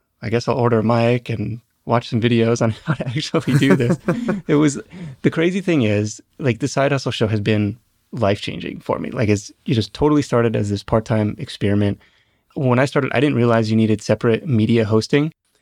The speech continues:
Speaker 1: And I thought, "Well, iTunes will host the file." Like, I don't know how it worked. It was fifteen dollars a month for Libsyn, Liberated Syndication.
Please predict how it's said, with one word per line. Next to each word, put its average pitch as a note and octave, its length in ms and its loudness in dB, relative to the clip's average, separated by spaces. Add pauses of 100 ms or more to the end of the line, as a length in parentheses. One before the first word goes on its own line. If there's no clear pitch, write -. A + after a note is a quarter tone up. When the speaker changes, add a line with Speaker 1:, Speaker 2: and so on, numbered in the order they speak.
(240)
Speaker 1:
And G2+ 380 0
I - 60 -4
thought, - 280 -8
"Well, A2 220 -4
iTunes A2 420 0
will A#2 100 2
host C3 200 0
the - 80 0
file." - 240 -2
Like, F2 120 -4
I F#2 60 -6
don't B2+ 120 0
know A2 40 -4
how G2+ 160 -8
it G#2 60 -8
worked. G2+ 200 -2 (460)
It D#3+ 120 2
was B2 120 2
fifteen E3 300 0
dollars C3 280 2
a A2+ 40 2
month G#2 260 0
for G2 400 0 (420)
Libsyn, A#2 520 -4
Liberated G2+ 420 0
Syndication. G2 640 -4